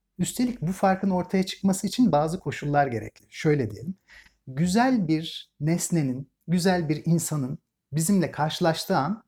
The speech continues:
onun güzel olduğunu hemen anlayabiliriz. Çünkü kendisini dışsal olarak görselleştirir.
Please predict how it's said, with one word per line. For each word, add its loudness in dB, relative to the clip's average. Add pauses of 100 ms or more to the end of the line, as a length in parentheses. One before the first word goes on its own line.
onun 6
güzel 2
olduğunu 0
hemen 2
anlayabiliriz. -4 (440)
Çünkü 2
kendisini 0
dışsal 2
olarak 0 (160)
görselleştirir. -2